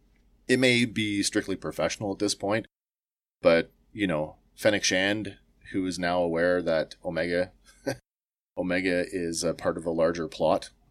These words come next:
uh, for, you know, potentially nefarious purposes, may have an interest in telling Boba Fett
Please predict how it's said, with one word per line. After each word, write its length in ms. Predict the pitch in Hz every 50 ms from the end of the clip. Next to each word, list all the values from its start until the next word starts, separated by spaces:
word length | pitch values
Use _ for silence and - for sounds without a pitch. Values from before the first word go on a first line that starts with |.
| _ -
uh, 640 | - - - 587 571 571 571 571 571 571 554 554 587 -
for, 400 | - - - - 85 82 78 - - - - - - - - 101
you 140 | - 104 95
know, 240 | 80 73 - 85 - _ _
potentially 400 | - - - 87 85 - 82 82
nefarious 440 | 82 76 - 92 90 87 82 82 -
purposes, 520 | - 98 95 - 110 - 135 139 - - - _ _ _ _ _ _ _ _ _ _ _ _ _
may 320 | 90 90 92 104 123 139 131
have 240 | 123 135 131 127 123
an 140 | 120 113 117
interest 480 | 127 - - 151 113 - - - - -
in 520 | 107 101 98 98 98 98 98 98 98 101
telling 580 | 98 - 113 110 123 - 117 101 95 90 87 85 - _ _ - _ _ - -
Boba 280 | 92 90 82 85 87
Fett 540 | - - - 82 76 - - - - -